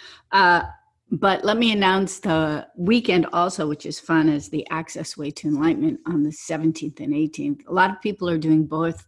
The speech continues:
both courses. There's a discount if you do both courses.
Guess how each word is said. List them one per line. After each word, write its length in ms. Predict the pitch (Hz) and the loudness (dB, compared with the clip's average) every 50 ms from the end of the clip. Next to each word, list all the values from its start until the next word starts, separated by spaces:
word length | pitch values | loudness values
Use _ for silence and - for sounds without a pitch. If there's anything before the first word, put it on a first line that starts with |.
| _ - 175 - | _ -20 -12 0
both 260 | - 185 185 180 - - | 2 2 2 2 -2 -8
courses. 500 | - - 170 175 165 - 175 170 - - | -8 -4 -4 -4 -4 -6 -10 -12 -12 -8
There's 280 | - 151 147 139 - | -6 -6 -6 -4 -6
a 80 | 151 139 | -8 -8
discount 600 | - - 175 175 - - - - 180 170 165 170 | -4 -6 -6 -6 -6 -12 -8 -4 -2 -2 -2 -2
if 120 | 165 _ - | -6 _ -6
you 100 | 147 143 | -6 -4
do 200 | - 160 170 165 | -2 -2 -2 -2
both 300 | 165 165 170 165 - _ | -2 -4 -6 -6 -6 _
courses. 520 | - 160 160 156 - - 160 147 - | -8 -6 -6 -6 -6 -8 -8 -8 -8